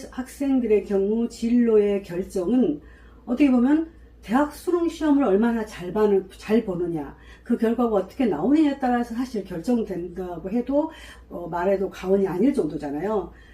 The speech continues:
그래서 대학 수능 시험의 결과에 따라서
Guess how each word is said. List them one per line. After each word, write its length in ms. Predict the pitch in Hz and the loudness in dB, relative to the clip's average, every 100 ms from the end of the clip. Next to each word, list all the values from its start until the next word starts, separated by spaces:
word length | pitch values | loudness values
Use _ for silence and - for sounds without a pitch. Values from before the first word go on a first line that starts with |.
| - - - | -20 -20 -4
그래서 600 | 277 277 233 233 214 175 | -2 0 0 0 -2 -2
대학 280 | 220 240 - | -2 -2 -4
수능 480 | - - 302 302 | -18 -2 2 4
시험의 800 | 285 - 285 247 226 233 240 247 | 4 2 2 2 0 2 2 2
결과에 640 | - 165 185 196 202 190 180 | -2 -2 0 2 2 0 -2
따라서 640 | 175 170 170 254 269 302 | -8 -10 -4 -2 0 -4